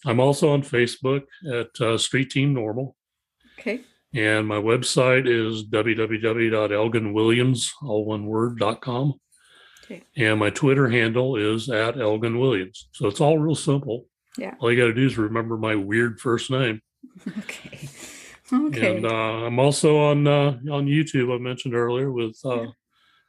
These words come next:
Speaker 1: a fellow author, Christine Gabriel, who's also my publicist, and I'm her publicist. So that kinda works out good.
Speaker 2: Yeah.
Speaker 1: And, uh, we interview other creative people there, like yourself.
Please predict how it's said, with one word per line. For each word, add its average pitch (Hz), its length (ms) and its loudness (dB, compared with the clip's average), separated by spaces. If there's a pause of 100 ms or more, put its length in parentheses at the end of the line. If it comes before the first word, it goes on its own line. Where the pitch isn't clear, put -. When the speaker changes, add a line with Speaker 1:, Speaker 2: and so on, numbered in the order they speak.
(440)
Speaker 1:
a 117 40 -4
fellow 113 360 4
author, 117 440 2
Christine 120 500 -2
Gabriel, 113 500 2
who's 113 380 -2
also 120 280 -6
my 113 160 -4
publicist, 117 760 0
and 104 100 -6
I'm 104 160 -2
her 123 180 2
publicist. 107 720 0
So 107 140 0
that 110 120 0
kinda 117 180 0
works 107 260 0
out 107 180 2
good. 113 320 0 (320)
Speaker 2:
Yeah. 208 260 -8 (260)
Speaker 1:
And, 113 340 4
uh, 113 340 2 (280)
we 123 240 4
interview 117 420 4
other 117 200 0
creative 123 500 0
people 110 360 -2
there, 101 240 -2
like 110 260 -4
yourself. 131 540 0